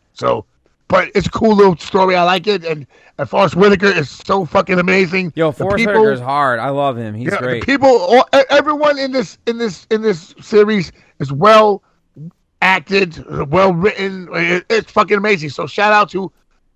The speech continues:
Speaker 1: everyone in that production.
Speaker 2: So shout out, I'll have to check that out, man. I, um,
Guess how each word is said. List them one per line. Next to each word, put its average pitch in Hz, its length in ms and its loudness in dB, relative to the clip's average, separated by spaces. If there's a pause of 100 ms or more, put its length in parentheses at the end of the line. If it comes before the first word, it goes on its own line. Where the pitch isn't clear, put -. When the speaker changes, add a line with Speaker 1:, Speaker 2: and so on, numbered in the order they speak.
(120)
Speaker 1:
everyone 190 440 0
in 165 100 -6
that 160 140 -2
production. 110 560 -6 (1300)
Speaker 2:
So 120 140 -20
shout 151 280 -8
out, 147 100 -8
I'll 113 100 -10
have 143 120 -12
to 143 100 -16
check 131 260 -14
that 139 180 -8
out, 135 180 -6
man. 117 200 -12
I, 156 320 -6
um, 135 600 -4